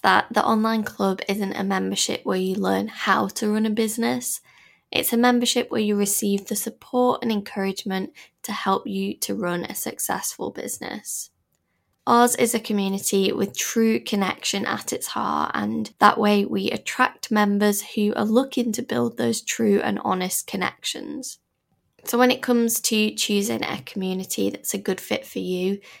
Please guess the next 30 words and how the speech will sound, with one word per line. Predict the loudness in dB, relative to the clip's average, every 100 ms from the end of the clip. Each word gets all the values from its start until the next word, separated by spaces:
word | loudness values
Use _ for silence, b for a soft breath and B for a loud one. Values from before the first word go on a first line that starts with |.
| B
it's | 0
all | 2 4
about | 4 2 2
deciding | -4 -2 0 0 0 -2
exactly | -4 -2 -2 -2 -6 -6 -6
what | -4 -2 0
it | 0
is | -2 -2
that | -2
you're | -2
looking | -2 -2 -6 -8
for | -6 -4 -4 -4 -8 B B -10
and | -8
finding | -4 -2 0 0
something | 0 -4 -4 -4 -4 -6 -6
that | -4
it's | -6 -8
gonna | -6 -4 -4
tick | -4 -6 -6
those | -6 -6
boxes | -6 -8 -6 -8 -6 -6
for | -6
you. | -6 -6 -12 _ _ _ _ _ _ -6
Explore | -4 -4 -4 4 6 6 4
what | 2 4
every | 2 4 4 2
community | 0 -2 2 2 0 -4 -4
has | -6 -4 -4 -4
to | -2 0
offer, | -2 0 0 2